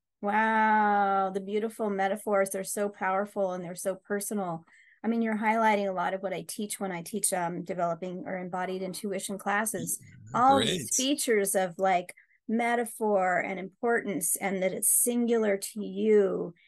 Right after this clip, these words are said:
Speaker 1: and that it's usually delivered with an intensity, but not a fear. And, um, and that you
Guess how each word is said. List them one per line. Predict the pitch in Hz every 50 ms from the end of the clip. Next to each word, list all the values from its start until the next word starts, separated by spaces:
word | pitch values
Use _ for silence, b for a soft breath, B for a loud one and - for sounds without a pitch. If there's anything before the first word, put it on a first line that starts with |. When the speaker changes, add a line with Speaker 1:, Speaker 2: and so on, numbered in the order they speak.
| b b _
Speaker 1:
and | - 202 196 202
that | 196 185
it's | 180 190 - -
usually | - 226 247 262 247 262 254 233
delivered | 220 220 202 196 196 208 208 208 220 214 208 202 190 175 - -
with | 202 202 190 175 185 - - _ _ _ _ _ _ _ -
an | 208
intensity, | 202 190 190 190 - - 262 262 262 262 - - 262 220 226
but | 208 208 196 -
not | 202 202 208 196
a | -
fear. | 165 - - - 233 214 202 190 165 165 - - - - _ _ _ _ _ _ _ _
And, | 196 196 196 196 190 185 -
um, | - 202 196 190 190 180 175 208 -
and | 202 202 196 196 196
that | 190 - -
you | 208 202